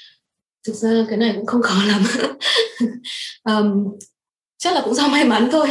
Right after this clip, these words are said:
sinh ra đã biết yêu bản thân mình rồi. Nhưng có lẽ là như Hương cũng nói là có một người bố rất tuyệt vời. Mình không nói nhiều về mẹ mình, mẹ mình thực ra cũng rất là thương yêu mình. Nhưng mà mẹ mình là một người phụ nữ khá là vô tâm vô tư ấy. Nên là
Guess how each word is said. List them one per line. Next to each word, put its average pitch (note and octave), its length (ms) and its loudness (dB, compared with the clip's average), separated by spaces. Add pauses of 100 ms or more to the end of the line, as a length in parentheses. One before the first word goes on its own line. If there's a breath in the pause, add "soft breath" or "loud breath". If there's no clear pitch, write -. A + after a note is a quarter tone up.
(120)
sinh C4+ 260 -2
ra B3+ 200 2
đã A3 160 0
biết D#4 100 -6
yêu B3+ 140 0
bản G3 140 -4
thân A#3 160 0
mình G3 140 -2
rồi. F3+ 200 -6 (520 loud breath)
Nhưng A#3 400 2
có G#3+ 140 -2
lẽ A3+ 200 0
là G3+ 380 0 (440)
như A#3 420 2
Hương A3+ 140 2
cũng A3+ 120 0
nói F#3+ 180 0
là A3 180 0
có - 80 -8
một G#3 180 -4
người F3+ 240 -4
bố G#3 440 -4
rất A#3 140 -4
tuyệt F3+ 180 -8
vời. F3 220 -4 (180)
Mình G#3 120 0
không B3 140 2
nói G#3 140 2
nhiều B3 140 2
về G3 60 0
mẹ F3+ 180 -4
mình, F3+ 240 -2
mẹ F#3 120 -6
mình F#3 100 -4
thực F#3 80 -4
ra G#3 120 -6
cũng G#3 120 -14
rất C4+ 80 -14
là A3+ 140 -10
thương A3 140 0
yêu A3 160 0
mình. F#3+ 240 -4 (380 soft breath)
Nhưng A3+ 140 0
mà G3 80 -2
mẹ F#3+ 140 -2
mình F#3+ 180 0
là F3+ 60 -2
một F3 200 -4
người E3+ 240 -2
phụ - 120 -4
nữ G#3 280 0
khá A#3+ 120 0
là D4 80 -2
vô B3 260 0
tâm B3 160 2
vô B3 160 2
tư D4+ 60 0
ấy. D4+ 200 -2 (440)
Nên A#3 200 2
là F#3 360 -4